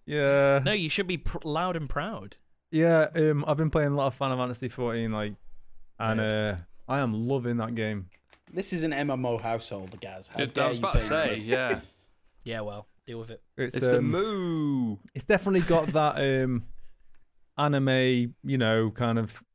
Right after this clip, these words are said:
Speaker 1: deal to it, you know, that whole storytelling thing. But, uh,
Speaker 2: Yeah.
Speaker 1: yeah, I, I've really been enjoying it. Yeah, yeah, it's been cool. And that's pretty much all I've been doing, if I'm
Speaker 2: That's
Speaker 1: completely
Speaker 2: fair
Speaker 1: honest.
Speaker 2: enough.
Speaker 4: I couldn't
Speaker 2: That's
Speaker 4: play
Speaker 2: fair
Speaker 4: it because I failed at creating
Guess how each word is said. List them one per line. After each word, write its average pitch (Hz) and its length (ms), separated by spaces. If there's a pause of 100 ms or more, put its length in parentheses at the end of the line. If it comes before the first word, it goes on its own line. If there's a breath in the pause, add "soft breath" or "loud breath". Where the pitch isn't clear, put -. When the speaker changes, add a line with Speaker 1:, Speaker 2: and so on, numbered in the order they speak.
Speaker 1:
deal 120 180
to 110 220
it, 135 200
you 143 100
know, 110 200
that 117 200
whole 113 200
storytelling 107 640
thing. 113 320
But, 110 160
uh, 113 240 (1120)
Speaker 2:
Yeah. 120 180
Speaker 1:
yeah, 156 180 (160)
I, 135 100
I've 123 160
really 131 220
been 131 140
enjoying 131 400
it. 110 120
Yeah, 120 180
yeah, 120 140
it's 113 100
been 117 180
cool. 120 200
And 117 140
that's 147 160
pretty 147 220
much 131 180
all 123 240
I've 113 100
been 110 160
doing, 107 340 (180)
if 107 60 (100)
I'm 98 80 (120)
Speaker 2:
That's - 160
Speaker 1:
completely - 80
Speaker 2:
fair 101 100
Speaker 1:
honest. 98 160
Speaker 2:
enough. 220 180 (180)
Speaker 4:
I 180 140
couldn't 160 220
Speaker 2:
That's - 80
Speaker 4:
play 165 200
Speaker 2:
fair 113 100
Speaker 4:
it - 80
because 123 600 (400)
I 160 420
failed 127 440
at - 180
creating 113 540